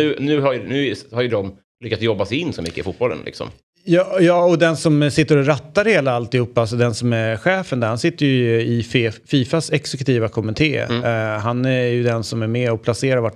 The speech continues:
Speaker 2: V M ska spelas.
Speaker 1: Ja.
Speaker 2: Han sitter och, och delar ut straff till andra klubbar som inte sköter sig. Så att, eh, Fifa och uefa, de, de vil-, hela deras fundament vilar ju på pengarna därifrån.
Speaker 1: Mm.
Speaker 2: Och under ganska lång tid också på pengarna som de fick från ryska Gazprom.
Speaker 1: Just det.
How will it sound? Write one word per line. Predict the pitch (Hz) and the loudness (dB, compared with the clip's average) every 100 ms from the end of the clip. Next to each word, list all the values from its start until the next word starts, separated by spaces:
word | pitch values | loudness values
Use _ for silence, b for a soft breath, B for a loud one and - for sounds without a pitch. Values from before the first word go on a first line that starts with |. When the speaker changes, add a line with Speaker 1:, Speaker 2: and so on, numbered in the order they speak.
| 117 | -10
Speaker 2:
V | 120 117 123 | -8 0 0
M | 120 131 | 0 -2
ska | 127 | -4
spelas. | - 117 120 127 113 | -2 0 0 0 0
Speaker 1:
Ja. | |
Speaker 2:
Han | 113 113 | 0 0
sitter | 110 123 - 117 113 | -2 -2 0 0 2
och, | 113 113 123 113 | 0 -2 -2 0
och | 113 110 117 127 131 | 0 -2 -2 -4 -6
delar | 127 127 127 120 | -2 0 2 0
ut | 120 | -4
straff | - 135 127 - | -2 -2 -2 -2
till | 123 | -2
andra | 113 113 | 0 -2
klubbar | - 120 113 | 0 0 0
som | 123 127 | -2 -4
inte | 107 | -4
sköter | - 139 123 120 | 0 0 -2 -6
sig. | 123 120 | -4 -4
Så | - | -2
att, | 113 B B B B B B | -4 B B B B B B
eh, | - 131 131 131 127 139 127 | -4 -2 0 -2 -2 -2 -2
Fifa | - 135 117 - 160 | 0 0 2 0 0
och | 127 - | 0 0
uefa, | 131 110 - 147 117 | 0 0 0 0 0
de, | 110 131 | -2 0
de | 123 139 | 2 2
vil-, | 143 117 123 | 2 0 0
hela | 117 123 | 2 2
deras | 143 - | 0 -2
fundament | - 120 113 113 160 117 - | -4 -2 0 0 0 -2 -2
vilar | 113 107 | -2 0
ju | 131 | -2
på | - | -2
pengarna | 113 139 143 117 110 | -2 -2 0 -4 -4
därifrån. | 107 120 127 117 | -6 -6 -6 -6
Speaker 1:
Mm. | 117 | -4
Speaker 2:
Och | 123 123 | -2 0
under | 120 | 0
ganska | 117 117 123 | -2 -2 -2
lång | 113 143 156 127 | 0 0 0 -2
tid | 117 113 | -2 -2
också | - 110 | -4 -10
på | 107 | -8
pengarna | 107 110 107 104 | -4 -2 -2 -6
som | 123 | -6
de | 113 101 | -6 -6
fick | 110 | -8
från | - 107 | -6 -6
ryska | 107 - 117 | -4 -4 -6
Gazprom. | 107 151 - - - | -4 -4 -6 -8 -6
Speaker 1:
Just | 110 | -6
det. | - | -8